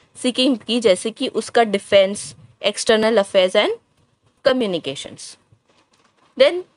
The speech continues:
थर्टी फिफ्थ कॉन्स्टिट्यूशनल अमेंडमेंट एक्ट से नाइनटीन सेवेंटी फ़ोर से,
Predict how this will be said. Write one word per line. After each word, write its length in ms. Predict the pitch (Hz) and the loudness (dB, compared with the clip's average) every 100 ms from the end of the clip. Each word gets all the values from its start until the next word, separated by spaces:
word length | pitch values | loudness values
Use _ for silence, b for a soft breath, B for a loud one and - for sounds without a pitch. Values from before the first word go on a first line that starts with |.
| _ _ _ - | _ _ _ 0
थर्टी 200 | 254 311 | 0 2
फिफ्थ 300 | 330 359 - | -2 -4 -2
कॉन्स्टिट्यूशनल 640 | 285 247 269 247 285 311 | 0 0 0 -4 -2 -2
अमेंडमेंट 560 | 294 226 226 233 247 262 | -2 0 0 0 -2 -2
एक्ट 320 | - 202 - | -4 -4 -6
से 300 | - 180 202 - | -6 -6 -6 -6
नाइनटीन 540 | 208 202 214 262 285 - | -4 -2 -2 -2 -2 -2
सेवेंटी 440 | 254 214 220 269 | 0 0 0 -6
फ़ोर 340 | - 233 240 | -4 2 4
से, 340 | 240 - 165 | 2 -2 -4